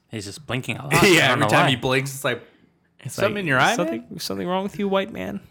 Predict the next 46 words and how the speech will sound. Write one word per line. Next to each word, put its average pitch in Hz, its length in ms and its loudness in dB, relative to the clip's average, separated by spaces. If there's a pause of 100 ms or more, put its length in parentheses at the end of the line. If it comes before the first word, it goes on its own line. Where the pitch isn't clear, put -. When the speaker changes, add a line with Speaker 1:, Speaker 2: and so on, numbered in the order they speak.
(180)
Speaker 3:
He's 151 160 -12
like, 120 220 -16 (140)
"Nope, 185 280 -4 (120)
just - 340 -10 (180)
doing 180 280 -4
my 208 100 -8
thing." 214 460 -10 (100)
Speaker 1:
I'm 117 180 -8
just 135 220 -8
reading. 151 340 -4 (720)
Speaker 3:
Uh, 131 280 4
but 151 200 6
obviously 202 540 2
the 151 200 2
biggest 165 800 0 (260)
moment 147 360 4
in 135 60 -2
this 131 180 -4
movie, 110 540 -4 (160)
at 131 120 -2
least 131 200 -2
to 123 60 -8
me, 113 240 -2
and 117 160 0
I 120 80 2
think 151 200 -4
this 135 140 0
is 127 60 -8
the 123 80 -2
one 123 200 -2
that 110 180 -4
most 120 280 -2
people, 127 340 -4
if 113 120 -6
you've 123 140 -6
seen 123 220 -4
Ghost 117 280 -4
Protocol, 120 540 -4
will 110 120 -6
probably 117 280 -4
identify 113 480 -6
with, 85 400 -10
is 120 160 -8
the 117 100 -8
fact 117 380 -8
that, 104 420 -8